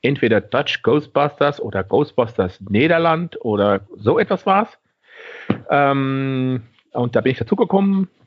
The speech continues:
hab mir mal das ein bisschen angeguckt, hab gesagt, ey, wenn ihr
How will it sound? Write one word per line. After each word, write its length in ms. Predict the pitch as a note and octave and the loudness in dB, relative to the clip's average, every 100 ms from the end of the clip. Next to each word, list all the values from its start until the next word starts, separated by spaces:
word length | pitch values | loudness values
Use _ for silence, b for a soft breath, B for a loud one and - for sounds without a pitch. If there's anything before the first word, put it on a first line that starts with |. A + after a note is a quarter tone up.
| _ _ - | _ _ -14
hab 140 | A2+ | -8
mir 100 | G#2+ | -2
mal 160 | G#2+ G#2 | 0 2
das 180 | G2 G2+ | 0 -2
ein 40 | |
bisschen 180 | A2+ - | -4 -2
angeguckt, 600 | E3 D#3+ - D3 - - | 0 0 0 -4 -4 -8
hab 120 | G#2+ | -6
gesagt, 440 | - G#2 G2+ G2 - | -4 -2 -2 -2 0
ey, 320 | C#3 A#2 G2 | 2 2 0
wenn 160 | G#2 G2+ | 0 2
ihr 320 | G2+ F#2 | 2 0